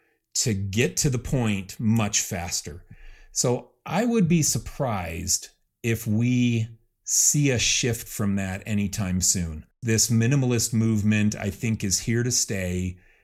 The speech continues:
because it's so fundamentally important in the way that we consume content and design today in twenty twenty-one and for the next ha-, decades ahead.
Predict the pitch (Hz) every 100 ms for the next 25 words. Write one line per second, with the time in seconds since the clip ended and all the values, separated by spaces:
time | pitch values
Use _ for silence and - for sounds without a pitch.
0 | - 113 104 110 104 101 - 110 101 -
1 | - - 127 127 131 117 - 131 127 120
2 | 117 117 113 113 110 107 98 90 - 123
3 | 123 104 98 - - _ _ 110 104 98
4 | 104 110 110 101 101 110 101 - 120 117
5 | 117 113 113 - _ - - 110 104 107
6 | 98 104 95 90 92 90 92 92 107 -
7 | - 95 95 92 90 90 - 95 90 98
8 | 95 92 90 92 101 101 92 92 90 -
9 | _ _ - 104 98 107 110 - - _
10 | _ _ _ _ - - - 107 127 131
11 | 113 98 98 95 95 - - 95 120 90
12 | 76